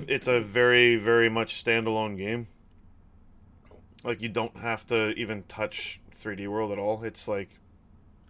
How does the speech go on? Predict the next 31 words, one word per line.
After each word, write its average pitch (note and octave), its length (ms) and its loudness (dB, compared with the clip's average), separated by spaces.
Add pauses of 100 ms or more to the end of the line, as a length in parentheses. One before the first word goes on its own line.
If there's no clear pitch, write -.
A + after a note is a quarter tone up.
(640)
and A#2+ 180 2
it A#2+ 60 4
was B2 160 -2
such - 380 -2
a B2+ 80 2
weird, G#2+ 540 2
like, F#2+ 240 -4
different A2 400 -6 (880)
style A2 520 -2
of F#2+ 100 -6
Mario G#2 340 -2
game, F#2+ 280 -8
'cause G2+ 160 -10
it G#2 80 -6
was, G2+ 160 -6
like, G#2+ 320 0
the A#2 180 -2
enti-, A#2 440 -8
basically, D3 400 2
like, B2 180 2
the C3 120 0
entire, B2 540 2
it's A#2+ 140 -2
not B2+ 120 -4
really G2 180 -6
ruining G2+ 360 -2 (100)
it, G#2 80 -4
but, G2+ 120 -2
like, G#2 160 -2
the A#2+ 80 2
entire, A#2 600 6